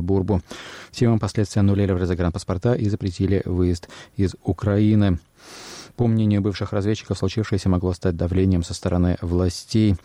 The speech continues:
В конце июля две тысячи двадцатого года в Беларуси задержали тридцати трёх россиян, большинство из которых имели отношение к деятельности Ч В К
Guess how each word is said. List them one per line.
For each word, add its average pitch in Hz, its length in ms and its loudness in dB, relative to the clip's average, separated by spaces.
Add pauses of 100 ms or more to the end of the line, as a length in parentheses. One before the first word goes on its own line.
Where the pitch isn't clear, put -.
(320)
В - 80 -20
конце 104 320 0
июля 101 200 4
две 92 80 0
тысячи 95 200 -2
двадцатого 95 440 0
года 101 240 2
в 87 40 0
Беларуси 95 400 0
задержали 92 360 0
тридцати 92 380 -4
трёх - 300 0
россиян, 113 440 2
большинство 92 380 -2
из 85 60 -2
которых 107 360 0
имели 90 200 4
отношение 90 480 2
к 87 40 -6
деятельности 92 460 0
Ч - 140 -4
В 90 120 0
К 95 300 -2